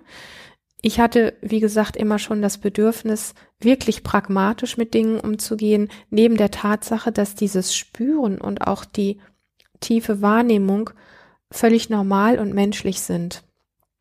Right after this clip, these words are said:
Also dieses pragmatisch und bodenständig heißt ja letztendlich nicht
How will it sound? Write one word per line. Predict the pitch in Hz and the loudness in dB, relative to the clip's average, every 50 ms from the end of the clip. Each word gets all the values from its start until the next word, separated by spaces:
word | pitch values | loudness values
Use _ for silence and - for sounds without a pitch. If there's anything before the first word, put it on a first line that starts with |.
| _ _ _ _ - - | _ _ _ _ -6 0
Also | 202 202 208 | 2 2 4
dieses | 214 226 226 214 208 220 - - - - - _ - | 4 4 4 4 2 0 -4 -10 -16 -20 -20 _ -4
pragmatisch | - - 220 214 - 202 202 208 233 277 - 277 269 - | 0 0 0 2 2 4 4 4 4 4 4 2 2 2
und | - 208 202 196 | 0 -4 -4 0
bodenständig | - 220 233 247 254 247 - - - - 220 214 214 226 226 - - - - - - _ - - | 2 4 4 4 2 0 -4 -4 -2 -2 0 0 0 0 -2 -4 -14 -20 -20 -20 -20 _ -6 -2
heißt | 214 220 240 262 262 - - | 2 2 2 2 0 0 0
ja | 226 | 2
letztendlich | 208 208 208 208 - - - - - 208 214 240 240 - 233 220 220 - - - - - - - _ _ _ - | 2 2 2 0 -2 -8 -10 -6 -4 -4 -4 -4 -4 -2 -2 -2 -2 -4 -8 -16 -20 -20 -20 -20 _ _ _ -8
nicht | - 190 196 214 226 262 302 311 - - - - - - | -4 -2 0 2 4 4 4 2 0 -6 -10 -12 -12 -14